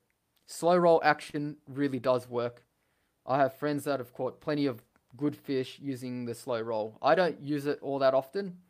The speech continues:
but, you know, I know people that use it specifically, you know, for example, to chase jews on plastics,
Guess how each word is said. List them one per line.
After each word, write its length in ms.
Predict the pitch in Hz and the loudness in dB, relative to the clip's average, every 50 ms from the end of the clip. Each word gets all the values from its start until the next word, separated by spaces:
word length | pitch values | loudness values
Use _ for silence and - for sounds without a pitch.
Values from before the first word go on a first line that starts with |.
| _ _ _ _ _ _ _ _ _ _ _ _ _ _ _ _ _ _ _ _ _ _ _ _ - | _ _ _ _ _ _ _ _ _ _ _ _ _ _ _ _ _ _ _ _ _ _ _ _ 2
but, 320 | 131 127 117 - - _ _ _ _ _ _ _ _ - | 4 4 4 2 -2 _ _ _ _ _ _ _ _ -8
you 120 | 139 143 143 | -4 0 2
know, 220 | 131 131 127 131 | 4 6 8 8
I 140 | 135 139 139 | 8 6 6
know 340 | 143 143 139 135 135 135 123 - | 4 0 0 0 -2 -4 -6 -8
people 320 | - 147 131 - 135 135 | -8 -8 -8 -6 -6 -2
that 260 | 131 131 117 - - | 0 0 0 0 -2
use 240 | 127 131 143 131 123 | -4 -4 -4 -4 -4
it 220 | 131 120 - - - | -6 -6 -8 -8 -14
specifically, 840 | - - - 123 120 - 139 - 143 143 - 131 127 120 120 120 - _ _ _ _ _ _ _ _ _ _ _ _ - | -16 -12 -12 -12 -10 -10 -10 -10 -10 -10 -10 -10 -10 -10 -10 -12 -16 _ _ _ _ _ _ _ _ _ _ _ _ -4
you 120 | 135 135 | -2 0
know, 100 | 131 127 | 0 0
for 200 | 123 - 143 131 | 0 -2 -4 -4
example, 320 | 117 123 135 123 - 127 | -2 -2 -2 -4 -4 -6
to 80 | 113 113 | -12 -14
chase 320 | - - - 123 120 - | -10 -4 -2 -2 -2 -4
jews 280 | 123 117 131 135 135 123 | -6 -6 -4 -4 -4 -4
on 120 | 123 113 | -6 -8
plastics, 680 | - - 131 123 - - - 117 - - - - - _ | -2 0 0 0 0 -4 -16 -18 -18 -18 -20 -20 -20 _